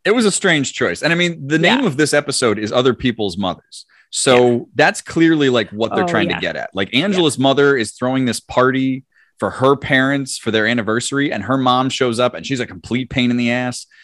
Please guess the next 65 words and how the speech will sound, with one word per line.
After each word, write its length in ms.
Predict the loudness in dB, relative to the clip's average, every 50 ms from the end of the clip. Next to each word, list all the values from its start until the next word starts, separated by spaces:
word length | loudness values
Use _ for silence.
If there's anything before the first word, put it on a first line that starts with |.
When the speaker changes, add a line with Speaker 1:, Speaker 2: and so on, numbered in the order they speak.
| _ -6
Speaker 2:
Yep. 160 | -4 -4 -2
Speaker 1:
So, 100 | 0 2
like, 340 | 4 4 4 4 2 -2 -6 -6
it's 120 | -4 -4
supposed 380 | -4 -2 0 2 2 2 2 -2
to 60 | -2
be 200 | -2 0 -2 0
that 420 | 0 2 2 2 2 0 -2 -4 -8 _ _ _ _ _ _ _ _
Angela's 400 | 0 0 0 0 -2 -4 -4 -2
relationship 420 | -2 0 0 0 -2 -4 -4 -4 -4
with 120 | -6 -4
her 180 | -2 -2 -2 0
mom 300 | 0 0 0 0 -2 -2
and 100 | -4 -6
then 80 | -4 -2
Rayanne's 440 | -2 -2 0 0 -2 -4 -4 -6
relationship 340 | -6 -6 -6 -6 -8 -10 -10 -10
with 120 | -14 -14
her 140 | -14 -14 -14
mom. 180 | -14 -16 -12 -8
And 160 | -4 0 0
this 120 | 0 2 0
is 100 | 0 0
how 100 | 2 0
the 60 | 0
whole 260 | 2 2 2 2 2 2
episode 320 | 0 0 -4 -6 -4 -4
is 120 | -6 -6
set 180 | -4 -4 -2 0
up. 240 | 0 0 -2 -4 _ _ _ _ _
Speaker 2:
Yeah. 120 | -12 -10 -8
Speaker 1:
And 100 | -6 -2
so 100 | 0 2
they 120 | 4 4 2
kind 240 | 2 0 0 0 0
of 120 | -2 0
redeem 720 | -2 -2 -2 -2 -2 0 0 0 0 0 -2 -2 -4 -8 -6 -4
Angela's 440 | -2 -2 -2 -2 -2 -4 -4 -4
mother, 380 | -2 -2 -2 0 0 -2 -2 -4
Patty, 560 | -6 -4 -2 0 0 0 -2 -4 -8 -12 -18 _ _ _ _ _ _ _ _ _ _ _ _ _ _
by 240 | 2 4 4 4 2
having 380 | 0 2 2 2 2 2 0 -2
this 160 | -2 -2 -2
ending 540 | -2 -2 -2 -2 -4 -6 -6 -8 -12 -12 -8
so 140 | -4 -2 0
that 100 | 0 0
it's 80 | 0
Speaker 2:
Yeah. 140 | 0 -2 -2
Speaker 1:
not 180 | -6 -10 -14 -14
just 160 | -16 -14 -14
like 100 | -14 -12
she's 240 | -6 -6 -6 -6 -4
always 260 | -4 -4 -4 -4 -2
giving 220 | -2 -2 -2 -2 -4
Angela 240 | -6 -6 -6 -8 -8
such 160 | -10 -10 -10
a 60 | -8
hard 200 | -8 -10 -10 -6
time 380 | -2 0 0 2 0 0 -2 -4
and 80 | -6
she's 180 | -8 -10 -10 -8
dealing 260 | -8 -8 -8 -8 -10
with 140 | -14 -10 -4
her 180 | -2 -2 0
mother 480 | 0 0 -2 -2 -2 -4 -4 -4 -6